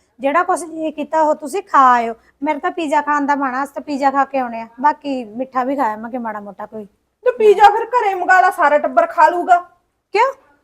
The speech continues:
Speaker 1: ਫੈਮਿਲੀ ਪੀਜ਼ਾ ਮੰਗਾਇਆ ਨਾ, ਤਾਂ ਵੀ ਐਡਾ ਟੱਬਰ 'ਚ ਇੱਕ ਇੱਕ ਪੀਸ ਆਉਣਾ।
Speaker 2: ਓਹੋ।
Speaker 1: ਹਾਂ।
Speaker 2: ਨਾਲੇ ਮੈਂ ਤੈਨੂੰ ਮਾੜਾ ਜਿਹਾ ਕੁਛ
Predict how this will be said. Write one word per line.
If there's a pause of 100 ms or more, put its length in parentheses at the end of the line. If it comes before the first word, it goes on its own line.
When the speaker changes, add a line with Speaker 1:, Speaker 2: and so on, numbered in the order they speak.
(320)
Speaker 1:
ਫੈਮਿਲੀ
ਪੀਜ਼ਾ
ਮੰਗਾਇਆ
ਨਾ,
ਤਾਂ
ਵੀ
ਐਡਾ
ਟੱਬਰ
'ਚ
ਇੱਕ
ਇੱਕ
ਪੀਸ
ਆਉਣਾ। (600)
Speaker 2:
ਓਹੋ। (360)
Speaker 1:
ਹਾਂ।
Speaker 2:
ਨਾਲੇ
ਮੈਂ
ਤੈਨੂੰ
ਮਾੜਾ
ਜਿਹਾ
ਕੁਛ